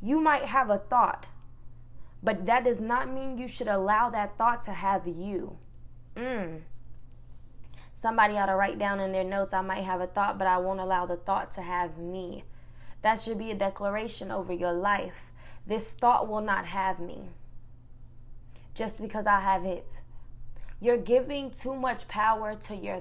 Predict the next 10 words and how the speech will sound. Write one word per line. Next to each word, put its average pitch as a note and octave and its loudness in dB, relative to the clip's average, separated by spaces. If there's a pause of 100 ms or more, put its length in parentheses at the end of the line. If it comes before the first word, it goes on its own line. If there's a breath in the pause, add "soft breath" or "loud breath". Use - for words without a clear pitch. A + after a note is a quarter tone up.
(120)
thoughts. - 0 (340 loud breath)
You're A3+ 2
becoming A3 -4
anxious G#3+ -6
and G3+ -4
having F#3 -4 (300)
a F3 -2 (580)
boatload A3 2
of G#3 -8
anxiety, F3 -4